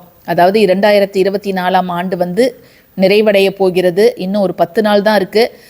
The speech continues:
அதுக்கப்புறம் நம்ம இரண்டாயிரத்தி இருபத்தி ஐந்தாம் ஆண்டுல நம்ம காலடி எடுத்து வைக்க போறோம். ஒவ்வொரு வாரத்தின் முதல் நாளும், ஒவ்வொரு மாதத்தின் முதல் நாளும், ஒவ்வொரு வருடத்தின் முதல் நாளும் இறைவன் நமக்கு கொடுத்திருக்கக்கூடிய மற்றொரு வாய்ப்பு, மற்றொரு சந்தர்ப்பம்.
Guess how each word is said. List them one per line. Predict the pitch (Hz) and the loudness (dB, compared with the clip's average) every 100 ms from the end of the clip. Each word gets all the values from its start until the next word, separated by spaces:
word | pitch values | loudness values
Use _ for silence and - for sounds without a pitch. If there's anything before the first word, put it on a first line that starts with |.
| - | -8
அதுக்கப்புறம் | - 180 208 220 247 | 0 2 2 2 2
நம்ம | 254 220 | 2 2
இரண்டாயிரத்தி | 214 196 220 226 220 214 214 | 2 2 2 2 2 -2 -4
இருபத்தி | 196 214 233 - 220 | 0 2 0 -2 -2
ஐந்தாம் | 202 220 233 233 226 | 0 0 0 0 -2
ஆண்டுல | 185 202 202 226 | -4 -2 0 0
நம்ம | 226 190 | 0 -2
காலடி | 185 196 196 208 202 | -2 2 2 2 2
எடுத்து | 190 175 185 | 0 -2 -4
வைக்க | 175 185 185 | -2 -2 2
போறோம். | 180 180 - _ _ | 2 2 -4 _ _
ஒவ்வொரு | 185 196 226 247 277 262 - - _ _ _ | 0 2 2 2 4 2 0 -6 _ _ _
வாரத்தின் | 175 196 226 247 247 247 | -2 0 4 2 0 -4
முதல் | 214 202 208 226 | -2 -2 0 2
நாளும், | 208 208 226 | 2 2 2
ஒவ்வொரு | 196 208 233 262 233 | 2 2 4 2 2
மாதத்தின் | 196 202 240 233 233 202 | 0 0 -2 -4 -6 -6
முதல் | 190 202 220 | -2 0 0
நாளும், | 208 208 233 202 | 0 0 0 2
ஒவ்வொரு | 202 254 294 285 | 2 4 2 2
வருடத்தின் | 240 226 233 - 226 | 2 2 0 -2 -8
முதல் | 208 196 208 | -6 0 0
நாளும் | 214 208 226 220 | 2 2 2 0
இறைவன் | 202 220 247 240 | 0 0 0 -2
நமக்கு | 202 190 196 | -2 -4 -6
கொடுத்திருக்கக்கூடிய | 190 208 202 214 208 202 202 202 233 | -2 -2 0 -4 -2 -2 0 2 2
மற்றொரு | 202 190 - 262 233 | 0 -2 0 2 4
வாய்ப்பு, | 190 185 196 240 | 4 2 2 0
மற்றொரு | 208 190 185 220 208 | 0 -2 0 0 0
சந்தர்ப்பம். | 202 180 180 180 202 220 | -2 -2 -2 0 -2 -2